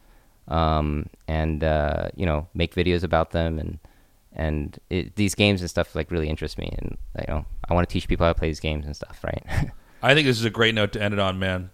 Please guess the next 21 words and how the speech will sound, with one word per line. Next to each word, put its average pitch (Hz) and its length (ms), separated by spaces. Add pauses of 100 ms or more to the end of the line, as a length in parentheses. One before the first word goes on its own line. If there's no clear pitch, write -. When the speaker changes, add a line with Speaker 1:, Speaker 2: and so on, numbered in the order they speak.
Speaker 2:
Dude, 107 180
thank 135 220
you 113 60
so 123 240
much 107 460 (220)
Speaker 1:
Yep. - 80
Speaker 2:
for 131 100
being 110 240
part 104 180
of 95 60
the 92 80
podcast, 95 600
man. 95 220
I 104 120
love 123 220
your 120 100
videos. 110 600 (560)
Um, 101 380 (160)
definitely 156 340
check 123 300
out 107 300